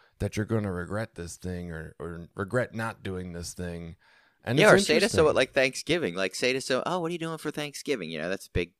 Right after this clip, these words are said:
Speaker 2: topic people like to ask. "Oh, uh, uh, me and my wife are just gonna go out to dinner at a restaurant." Like,
Speaker 1: Yeah.
Speaker 2: people almost like, "Oh, like, it's sad." <laughs>
Speaker 1: Yeah,
Speaker 2: Like,
Speaker 1: yeah.
Speaker 2: like, they feel sorry for you that you're not,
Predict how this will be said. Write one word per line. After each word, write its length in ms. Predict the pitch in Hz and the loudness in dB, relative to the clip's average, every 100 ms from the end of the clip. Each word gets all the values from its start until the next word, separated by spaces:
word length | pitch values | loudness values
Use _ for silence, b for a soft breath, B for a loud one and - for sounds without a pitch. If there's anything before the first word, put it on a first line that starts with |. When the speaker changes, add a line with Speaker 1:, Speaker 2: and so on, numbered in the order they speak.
| _ | _
Speaker 2:
topic 380 | - 87 85 87 _ | 0 2 2 -4 _
people 260 | - 87 85 | -6 -4 -4
like 180 | 87 - | -4 -2
to 80 | |
ask. 360 | 87 113 117 - B B B B B _ _ | 0 2 0 -4 B B B B B _ _
"Oh, 260 | 175 123 107 | 6 6 4
uh, 540 | - 135 135 131 127 123 - | 4 6 6 6 4 2 2
uh, 260 | 131 127 123 | 0 0 -2
me 180 | 151 | -2
and 80 | 143 | 0
my 320 | 131 120 113 - | 4 4 4 2
wife 360 | 104 110 107 - | 2 4 4 2
are 40 | |
just 200 | 101 101 | 0 0
gonna 160 | - 98 | 0 0
go 100 | 101 | 4
out 120 | 98 | 4
to 80 | 92 | 2
dinner 300 | 87 92 90 | -2 -2 0
at 80 | 85 | -2
a 40 | |
restaurant." 580 | 80 90 - - 76 73 | 0 -2 -2 -6 -6 -2
Like, 120 | 110 | -2
Speaker 1:
Yeah. 60 | 85 | 2
Speaker 2:
people 200 | 160 156 | 2 4
almost 320 | 135 131 123 | 4 2 -2
like, 180 | 120 - _ | -4 -6 _
"Oh, 340 | 151 143 98 95 | -12 -8 -8 -8
like, 160 | 104 - | -8 -6
it's 160 | - | -8
sad." 420 | - 135 - - - | -8 -8 -6 -8 2
<laughs> 60 | |
Speaker 1:
Yeah, 420 | 107 113 131 - - | 6 6 8 8 6
Speaker 2:
Like, 80 | - | 4
Speaker 1:
yeah. 680 | 175 214 269 269 151 - 143 | 6 6 6 6 6 4 0
Speaker 2:
like, 160 | 214 190 | -2 -2
they 80 | 175 | -2
feel 240 | - 151 | 0 0
sorry 420 | - 151 143 147 | 0 0 0 -2
for 280 | 139 107 98 | -4 -4 -2
you 160 | 104 98 | -2 -4
that 160 | 101 | -6
you're 120 | 110 | -6
not, 300 | 104 110 107 | -2 -2 -2